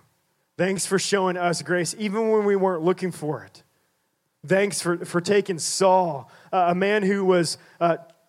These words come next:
persecuting you and the way of following you, and turning him around and using him, uh, to spread, uh,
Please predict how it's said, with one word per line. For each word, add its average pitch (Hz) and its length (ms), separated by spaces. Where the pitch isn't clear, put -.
persecuting 185 920
you 165 680
and 185 400
the 175 60
way 185 340
of 185 100
following 190 640
you, 170 340
and 165 180
turning 208 340
him 208 160
around 175 260
and 165 140
using 196 420
him, 160 380
uh, 156 160
to 156 140
spread, 175 560
uh, 156 140